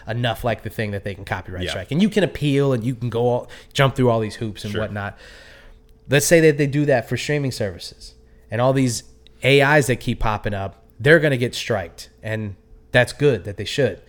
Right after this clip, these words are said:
Speaker 1: But you, who's gonna get caught under that blanket is independent artists like me,
Speaker 2: Mm.
Speaker 1: who now <laughs> you're gonna use that technology on the stuff that I'm trying to do to get my name out there. And if all my stuff gets stricken, like, I can't release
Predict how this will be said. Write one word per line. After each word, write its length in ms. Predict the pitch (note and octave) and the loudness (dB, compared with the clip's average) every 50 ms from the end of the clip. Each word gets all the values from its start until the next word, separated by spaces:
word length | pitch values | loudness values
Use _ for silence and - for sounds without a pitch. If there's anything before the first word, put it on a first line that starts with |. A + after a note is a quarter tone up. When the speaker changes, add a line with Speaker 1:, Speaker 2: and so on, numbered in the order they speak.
| - - - - _ _ | -20 -20 -20 -20 _ _
Speaker 1:
But 160 | - A#2 - - - - - _ | -6 -6 -6 -6 -14 -20 -10 _
you, 140 | C3+ C3 | -2 0
who's 200 | C3 E3 F3 - | 2 2 0 0
gonna 140 | - E3 D3 | 0 -4 -4
get 160 | C3+ B2+ - | -4 -6 -10
caught 240 | - - C3+ C3 B2+ | -6 -4 -2 -2 -2
under 160 | B2+ B2 A#2+ | -2 -2 -2
that 180 | A2 G#2 F#2+ F#2 | -4 -4 -6 -6
blanket 380 | A#2 C3 C#3+ C3+ - - E2 - - _ _ _ _ _ | -6 -6 -6 -6 -8 -12 -18 -18 -20 _ _ _ _ _
is 100 | F#2+ - - - | -18 -18 -8 -4
independent 540 | C3+ D3 C#3+ B2+ - - D#3+ D3+ C3+ - | -2 -2 -2 0 2 2 2 2 2 -2
artists 420 | - G#2+ G2 E2+ E2 - - - - - | -4 -8 -8 -10 -12 -16 -20 -20 -16 -10
like 180 | A2 A2 G#2 G#2+ | -8 -8 -4 -2
me, 320 | D3 D#3+ C#3 G2 E2+ - - _ - | 0 0 -2 -2 -6 -12 -20 _ -10
Speaker 2:
Mm. 240 | G#2 G2+ F#2+ F2+ E2 - - - - - - - - - - - - | -8 -8 -8 -8 -10 -14 -16 -16 -16 -14 -14 -14 -16 -18 -20 -20 -6
Speaker 1:
who 180 | - C#3 C3+ C3+ | -2 -2 0 2
now 540 | C3+ C#3 D3+ D3 C#3 C3 B2+ C3 C3+ B2+ - - - - - - _ | 4 4 6 6 6 4 4 4 2 0 -2 -6 -14 -20 -20 -20 _
<laughs> 320 | _ _ - - _ _ | _ _ -20 -20 _ _
you're 140 | A2+ C3 C#3 | -2 0 2
gonna 140 | C#3 D3 C#3+ | 2 2 2
use 180 | D3 E3 D#3 C3+ | 2 2 4 4
that 120 | D#3 C#3+ | 2 2
technology 840 | - D3 C#3 A#2 C3+ C#3+ D#3+ E3 D#3+ C#3 A#2+ B2+ C3+ B2 B2 B2+ - | 4 2 0 2 2 4 4 4 4 4 2 2 0 2 0 0 -2
on 500 | - A#2+ B2 B2 B2 A#2+ A#2+ A#2+ A#2 A2+ - _ _ _ _ _ - - - - - - - | -2 -2 0 0 0 0 0 -2 -4 -6 -10 _ _ _ _ _ -20 -20 -18 -18 -18 -18 -6
the 100 | - C3 | -4 -4
stuff 280 | A#2+ - - D3+ C3 - | -2 2 2 0 2 2
that 100 | C#3+ B2+ | 0 0
I'm 180 | C3 D#3+ F3+ | 2 2 2
trying 300 | F3 - D#3+ C3+ B2+ A#2 | 0 0 0 0 0 -2
to 60 | A#2 A2 | -2 -4
do 240 | G#2 A2+ G#2+ A2 | -4 -4 -4 -4
to 60 | A2 A2 | -4 -4
get 160 | G2+ B2 A#2+ | -4 -4 -4
my 160 | A#2 A2 A2+ | -2 -4 -2
name 240 | A2 B2+ D#3 F3+ E3 | -2 -2 0 0 2
out 180 | C#3+ B2 A2 - | 2 0 0 0
there. 360 | - A2 G#2+ A2 A2 A2+ A2 - - | -2 -2 0 0 -2 -4 -6 -8 -6
And 100 | A#2+ A#2+ | -4 -4
if 100 | A#2 - | 0 2
all 140 | C3+ D3 E3 | 2 2 2
my 140 | E3 D3+ C3+ | 2 0 0
stuff 260 | - - D#3 C3 - | 0 0 -2 0 0
gets 180 | - C3 - - | -2 -4 -2 -2
stricken, 640 | - - - - - E3 F3+ F3+ C#3+ A#2+ A2+ B2 A#2+ - - _ - - _ _ - _ _ _ - - _ _ _ _ _ | -6 -8 -6 -2 0 0 0 0 -2 -4 -4 -6 -10 -12 -18 _ -20 -20 _ _ -20 _ _ _ -20 -20 _ _ _ _ _
like, 140 | - C3 - | 0 0 2
I 240 | D3 C#3+ C3+ C3+ C3+ | 2 -2 2 0 2
can't 240 | - - D#3 C#3+ C#3 | 4 4 4 4 6
release 480 | D3+ D#3 D#3 D#3 D#3 - - - - | 6 6 6 4 2 0 -6 -12 -16